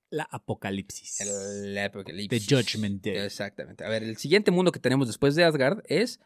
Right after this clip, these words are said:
Speaker 1: Alfenheim.
Speaker 2: Alfenheim.
Speaker 1: Ok, les platico un poquito. Alfenheim también está en el cielo, cerca de Asgard, y es hogar de los elfos de la luz.
Speaker 2: A la cuadra, güey, ahí.
Speaker 1: Sí, sí, sí, es el siguiente barrio.
Speaker 2: Cerquita. O sea, el Oxxo está en, en,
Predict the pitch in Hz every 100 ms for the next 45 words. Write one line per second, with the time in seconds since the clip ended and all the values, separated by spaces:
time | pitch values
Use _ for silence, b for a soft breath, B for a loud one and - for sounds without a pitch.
0 | _ 165 135 127 104 101 98 160 160 107
1 | 87 - _ _ - 135 117 95 127 123
2 | 143 156 139 117 120 104 - B B B
3 | B _ _ _ 226 247 240 220 233 -
4 | - 160 156 202 226 185 165 165 - 202
5 | 127 - _ - - 151 151 151 127 113
6 | 107 95 - b b b - 135 151 -
7 | 147 123 143 170 - 123 120 117 - 131
8 | 135 120 139 156 185 - 180 190 262 160
9 | 143 165 175 - _ _ 339 330 294 302
10 | 196 190 208 190 196 202 190 131 202 147
11 | 120 147 - 139 127 117 160 208 233 -
12 | 139 135 120 110 87 - 65 53